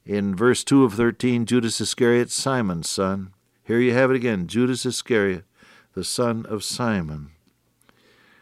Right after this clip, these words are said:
How that father must have felt to realize what his boy had done. Young people, remember,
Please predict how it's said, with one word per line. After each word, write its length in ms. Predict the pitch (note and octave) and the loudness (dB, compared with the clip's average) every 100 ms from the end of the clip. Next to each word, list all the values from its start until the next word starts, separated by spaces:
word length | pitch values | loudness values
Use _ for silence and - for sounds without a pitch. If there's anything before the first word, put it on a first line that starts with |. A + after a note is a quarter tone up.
| _ _ _ | _ _ _
How 400 | - C#3 E3+ E3 D3+ | -6 0 2 4 4
that 300 | C#3 B2+ - | 2 2 -4
father 440 | - A#2+ A#2 G2 | 0 2 2 0
must 260 | G2 G#2 - | -2 -4 -4
have 120 | F2+ | -6
felt 400 | - F2 E2 - | -2 -2 -2 -8
to 100 | F2 | -6
realize 840 | F2 A2 G2+ F#2 F2+ E2+ D#2+ - - _ _ _ _ _ - | 0 2 2 2 2 -2 -6 -14 -20 _ _ _ _ _ -2
what 180 | G#2+ G2+ | 0 2
his 180 | G2 | 0
boy 340 | D#2 F#2+ F#2 F2 | 0 0 0 0
had 220 | E2 C#2+ | -4 -6
done. 380 | D#2+ D2+ D2+ D2 _ _ _ _ _ _ _ _ _ - | -8 -8 -12 -18 _ _ _ _ _ _ _ _ _ -6
Young 300 | A2+ D3 C#3+ | 0 2 4
people, 260 | C#3 B2 B2 | 2 4 4
remember, 760 | A#2+ B2 B2+ G#2+ G2 F#2 F2+ | 4 4 2 2 0 -2 -6